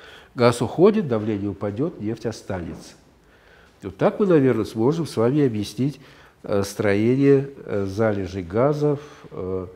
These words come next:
Яко-, э, в, э, Белу, северо-западной Сибири. Вот мы вернемся через, в следующем семестре к этой проблеме. Но вот одно из объяснений. Почему внизу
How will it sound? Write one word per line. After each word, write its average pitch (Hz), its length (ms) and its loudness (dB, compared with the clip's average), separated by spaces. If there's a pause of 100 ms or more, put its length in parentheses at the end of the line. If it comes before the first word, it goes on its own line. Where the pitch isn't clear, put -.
(320)
Яко-, 107 480 -2
э, 113 300 2
в, 104 160 -6
э, 110 320 2 (400)
Белу, 123 580 0 (320)
северо-западной 113 840 0
Сибири. 98 580 -6 (140)
Вот - 180 -12
мы 101 100 -6
вернемся 107 580 0
через, 92 280 -6
в - 220 -20
следующем 92 440 -8
семестре 123 640 -6 (280)
к - 80 -6
этой 107 180 -2
проблеме. 92 560 -6 (360)
Но 95 140 -8
вот 127 220 -4
одно 104 360 -4
из 113 220 -6
объяснений. 98 640 -10 (360)
Почему 131 380 -2
внизу 113 540 -2